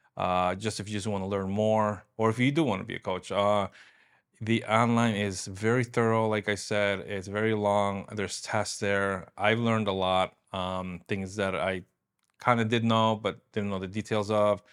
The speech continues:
things I didn't even know. Um, and then, of course, there's a lot of education on, on coaching. Um, so it was, I thought it was very thorough and very,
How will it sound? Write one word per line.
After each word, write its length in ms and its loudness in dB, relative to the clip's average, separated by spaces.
things 220 0
I 60 2
didn't 180 -2
even 280 -2
know. 380 0
Um, 520 0
and 160 -2
then, 120 -2
of 100 -8
course, 320 -4
there's 160 -8
a 60 0
lot 240 0
of 280 -6
education 600 -8
on, 160 -8
on 160 -10
coaching. 600 -6
Um, 600 -2
so 240 -2
it 60 4
was, 240 0
I 140 2
thought 240 2
it 40 0
was 120 -6
very 320 0
thorough 260 -2
and 80 -8
very, 360 -2